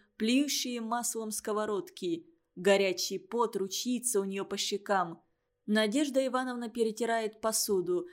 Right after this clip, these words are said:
нюхает и снова перетирает столовый сервиз, только что из сундука. Нафталин — плохая приправа к жаркому. Со двора принесли ковры, они пахнут прелым листом.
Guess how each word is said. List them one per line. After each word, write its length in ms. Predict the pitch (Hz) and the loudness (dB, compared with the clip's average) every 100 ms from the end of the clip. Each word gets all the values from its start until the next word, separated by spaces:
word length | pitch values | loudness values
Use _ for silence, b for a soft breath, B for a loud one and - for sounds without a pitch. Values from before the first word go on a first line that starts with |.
| B 208 | B 2
нюхает 580 | 247 285 269 247 254 - - | 4 4 2 2 0 -6 -2
и 100 | 208 | 0
снова 400 | - 262 285 254 | 2 0 0 -2
перетирает 680 | 233 220 226 220 214 202 | -2 -2 0 0 0 -2
столовый 520 | - 226 214 208 196 | -4 -2 -2 0 0
сервиз, 680 | 208 - 214 208 175 - - _ _ - | 0 -2 -2 -2 -2 -4 -6 _ _ 2
только 360 | 311 247 190 | 4 4 2
что 180 | 190 - | -2 0
из 180 | 202 202 | 0 0
сундука. 640 | 220 214 233 220 190 165 - _ _ _ | -4 -6 -4 -2 -2 -2 -10 _ _ _
Нафталин — 880 | 202 202 202 196 220 247 240 226 - _ | -2 0 0 2 2 0 -4 -6 -14 _
плохая 600 | 196 190 190 254 277 208 | -2 0 -2 -4 -2 -2
приправа 560 | 180 175 180 196 180 180 | -2 -4 -2 -2 -2 -6
к 80 | |
жаркому. 720 | 190 190 196 196 170 165 160 _ _ B B B B | -6 -6 -4 -2 -2 -4 -12 _ _ B B B B
Со 160 | - 247 | 2 4
двора 300 | 240 285 320 | 6 6 4
принесли 540 | 302 247 233 - 240 | 2 -2 -2 -2 -4
ковры, 580 | 240 233 220 220 214 180 | -2 0 2 2 2 2
они 280 | - 208 208 | 0 -2 -2
пахнут 560 | 208 220 220 220 202 - | 0 0 0 -6 -8 0
прелым 400 | 208 202 196 190 | 4 4 2 -2
листом. 680 | 196 202 - 190 175 160 | -2 -2 -2 -2 -2 -6